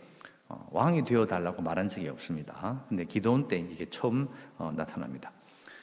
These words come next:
그런데 기드온의 대답은 이십삼 절에 나오는 것처럼 "내가 너희를 다스리지 않는다. 너희들의 왕은 하나님이시다"라고 정말 좋은 말을 하죠.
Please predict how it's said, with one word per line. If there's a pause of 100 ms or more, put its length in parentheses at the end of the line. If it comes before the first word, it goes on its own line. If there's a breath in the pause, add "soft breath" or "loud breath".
(380 loud breath)
그런데
기드온의
대답은
이십삼
절에
나오는
것처럼 (300 loud breath)
"내가
너희를
다스리지
않는다. (220 loud breath)
너희들의
왕은 (120)
하나님이시다"라고 (600 loud breath)
정말
좋은
말을
하죠.